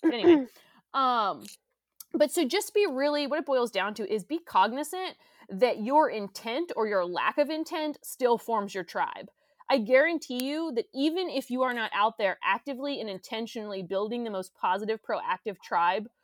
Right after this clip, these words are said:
Speaker 1: of people to surround you and push you forward, whether you're doing that intentionally or not, you have those people in your life that are influencing you.
Speaker 2: Mm-hmm.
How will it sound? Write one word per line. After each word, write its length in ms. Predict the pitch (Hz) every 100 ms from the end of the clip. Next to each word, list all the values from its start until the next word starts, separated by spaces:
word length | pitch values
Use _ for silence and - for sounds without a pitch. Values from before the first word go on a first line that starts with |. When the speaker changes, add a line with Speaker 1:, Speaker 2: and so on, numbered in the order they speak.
| _
Speaker 1:
of 180 | 190 -
people 320 | 240 226 247
to 120 | 247 233
surround 500 | 240 196 185 190 214
you 200 | 247 269
and 200 | 196 -
push 240 | 208 -
you 100 | 220
forward, 540 | - - 202 262 370 392 _ _ _ _ _ _ _ _
whether 200 | 233 294
you're 100 | 320
doing 160 | 311 302
that 80 |
intentionally 460 | 269 269 262 269 247
or 100 | 208
not, 260 | 208 294 - 208
you 120 | 220
have 200 | 226 202
those 140 | 180
people 300 | - 220 202
in 100 | 185
your 120 | 175
life 280 | 175 185 170
that 80 | 175
are 40 |
influencing 640 | 170 185 170 170 160 - 170
you. 200 | - 190 _ _ _ _ _ _ _ _ _ _
Speaker 2:
Mm-hmm. 380 | 247 226 190 190